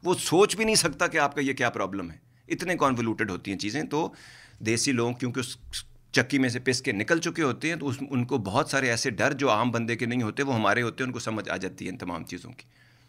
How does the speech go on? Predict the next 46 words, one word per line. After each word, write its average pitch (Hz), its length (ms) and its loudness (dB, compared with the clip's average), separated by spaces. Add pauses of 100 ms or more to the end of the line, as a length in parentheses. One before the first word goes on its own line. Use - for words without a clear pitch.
(960)
इतनी 196 640 2 (220)
ज़्यादा, 147 680 4 (180)
देखें, 139 320 -2
रिलीजन 143 320 -2
ने 151 60 0
आपको 147 180 0
कहा 165 200 -2
कि 170 120 -4
कोई 160 100 0
ऐसी 147 180 -2
अल्फाज 139 460 4
ना 151 120 2
मुंह 139 160 2
से 135 100 -2
निकालो 123 300 0
जिससे 117 200 -2
किसी 107 180 -4
का 113 80 0
दिल 107 180 0
दुख 98 180 -4
जाए। 92 180 -6 (640)
यहाँ 135 420 6
तक 196 80 2
जो 165 160 0
रिलीजन 139 280 2
कहता 117 300 -4
है, 185 100 2
उसमें 160 880 2 (160)
आगे 120 240 4
हुजूर 135 200 2
पाक 135 200 4
ने 135 100 2
एक 123 60 0
जगह 131 180 2
पे 135 100 -2
इंटरप्रिटेशन 123 480 0
की 143 100 0
और 131 80 2
एक 127 140 0
हदीस 110 280 -2
है 147 80 -2
कि 127 100 -6 (100)
अगर 143 280 6
तुम्हारे 151 420 2
घर 120 220 2
में 120 280 -4